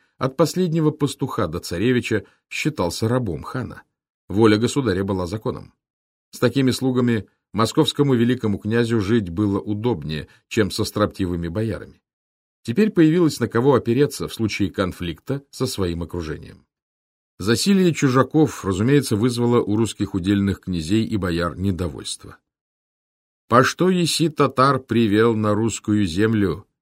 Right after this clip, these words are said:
и горды дал еси им, и волости в кормление?» — жаловались они. «А татар любишь, и речь их любишь паче меры».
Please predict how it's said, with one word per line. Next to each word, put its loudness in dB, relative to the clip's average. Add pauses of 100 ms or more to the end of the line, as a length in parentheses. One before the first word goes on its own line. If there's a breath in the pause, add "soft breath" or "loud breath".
(280)
и 4
горды 6
дал 4
еси 0
им, -2 (120)
и 2
волости 2
в -4
кормление?» — -2 (200)
жаловались -8
они. -18 (480)
«А 4
татар 4
любишь, 2
и 2
речь 0
их -2
любишь 2
паче 0
меры». -8